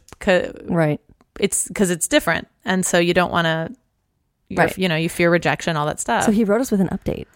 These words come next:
Speaker 1: Yeah, it was so cute. He wrote us right after. So, um,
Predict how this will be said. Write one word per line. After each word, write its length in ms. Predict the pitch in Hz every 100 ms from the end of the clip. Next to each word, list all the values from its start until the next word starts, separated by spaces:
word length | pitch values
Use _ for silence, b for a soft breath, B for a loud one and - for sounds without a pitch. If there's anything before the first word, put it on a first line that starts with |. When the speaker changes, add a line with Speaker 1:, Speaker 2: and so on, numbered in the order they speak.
| - -
Speaker 1:
Yeah, 240 | 320 349
it 60 | 294
was 100 | 294
so 140 | 294
cute. 280 | - 294 240
He 60 |
wrote 180 | 202 208
us 120 | 220
right 140 | 220 196
after. 260 | 196 190 170
So, 260 | 190 185 -
um, 420 | 185 180 175